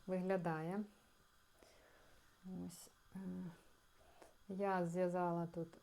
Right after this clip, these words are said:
е, її з фіксованим відворотом. На відворот, е, дала вісім сантиметрів. І далі, е,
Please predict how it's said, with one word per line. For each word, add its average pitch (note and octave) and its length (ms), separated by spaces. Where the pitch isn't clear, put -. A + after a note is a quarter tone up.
е, F#3 40
її E3+ 440
з F3 460
фіксованим E3+ 600
відворотом. G#3 560
На G3 120
відворот, F3+ 540
е, - 20
дала E3 480
вісім E3+ 300
сантиметрів. G3 720
І G3+ 60
далі, F#3+ 280
е, F3 240